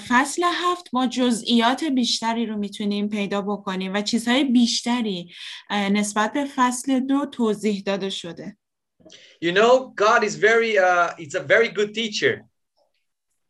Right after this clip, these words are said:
Speaker 1: می‌دونید خداوند خیلی آموزگار خوبیه.
Speaker 2: So what he do-, what he does,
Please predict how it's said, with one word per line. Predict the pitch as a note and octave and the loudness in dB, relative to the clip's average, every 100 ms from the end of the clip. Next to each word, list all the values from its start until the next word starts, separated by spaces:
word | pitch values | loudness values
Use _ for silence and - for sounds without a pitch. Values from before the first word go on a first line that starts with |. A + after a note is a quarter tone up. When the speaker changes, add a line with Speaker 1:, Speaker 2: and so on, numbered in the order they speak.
| _ | _
Speaker 1:
می‌دونید | G#3 C4 B3 A3+ A#3+ | 0 2 4 4 2
خداوند | A#3 A#3+ A3+ A3 A#3 B3+ | 2 0 0 2 2 2
خیلی | C4 - - A#3+ A#3+ A3+ A3 A3 A3 - _ G3+ | -4 -12 -4 -2 -2 -2 -2 -2 -6 -10 _ -6
آموزگار | G3+ G3 G3 G3 F#3+ G3 A#3 | -4 -4 -4 -6 -6 -4 -4
خوبیه. | - A3+ G#3 E3+ D#3+ G#3 _ _ _ _ _ _ | -4 -6 -6 -8 -10 -14 _ _ _ _ _ _
Speaker 2:
So | A3 A3+ G3+ | 4 8 8
what | A#3+ C4 | 6 4
he | G#3+ | 0
do-, | G3 F#3+ G3+ G3+ - | 2 4 4 2 -4
what | E3 G#3+ | 0 0
he | G3 G3 | 0 -6
does, | E3+ F#3+ E3+ G#3+ - | 0 2 2 -2 -8